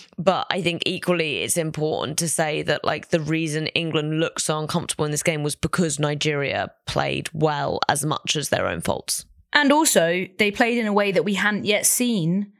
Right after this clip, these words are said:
Speaker 2: them play at this tournament. I think that's the difference as well, is that, like, we'd watched them in those first group games and thought that we'd got an idea of how they would, might play against England,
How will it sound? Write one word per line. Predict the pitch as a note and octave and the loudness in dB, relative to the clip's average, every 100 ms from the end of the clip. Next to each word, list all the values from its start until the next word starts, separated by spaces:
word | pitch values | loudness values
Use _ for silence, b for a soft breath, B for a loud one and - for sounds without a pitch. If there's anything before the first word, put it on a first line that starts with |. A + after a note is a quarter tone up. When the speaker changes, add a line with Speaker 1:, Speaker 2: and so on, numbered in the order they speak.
| b | b
Speaker 2:
them | G3 F#3+ | 2 4
play | G#3+ G3 | 4 2
at | G3 - | 2 0
this | G#3 | 0
tournament. | - C4+ A#3 D3 | 2 2 4 2
I | D3 | 0
think | E3+ F#3 E3+ | 0 0 0
that's | F#3+ - | 0 0
the | - | -4
difference | E3+ F3+ E3+ - | -2 -2 -2 -4
as | E3+ | 0
well, | F3+ F3+ | 2 2
is | D#3+ D3+ | 2 0
that, | E3+ D#3 | 0 0
like, | E3+ D3+ | -4 -2
we'd | F#3 E3 | -2 2
watched | F3 - F#3 | 0 2 -2
them | |
in | E3 | 0
those | F3 - | -2 0
first | E3+ E3 | -2 -2
group | - F3 - | -2 -4 0
games | E3+ E3 | 0 0
and | E3 - | -2 0
thought | E3 - | 0 0
that | D#3 | -4
we'd | D#3+ - | -6 0
got | F3 - | 0 2
an | F3 | 0
idea | D#3+ D#3 F3+ E3 | 0 0 0 0
of | D#3 | -2
how | D#3+ D#3+ | -2 0
they | D#3+ | 0
would, | D#3+ D#3 | 0 2
might | F3+ E3+ - | 2 2 -2
play | - A#3 | 0 2
against | E3+ E3 D#3+ - | 2 0 -2 0
England, | G#3 D#3+ C#3+ E3+ | 2 2 0 0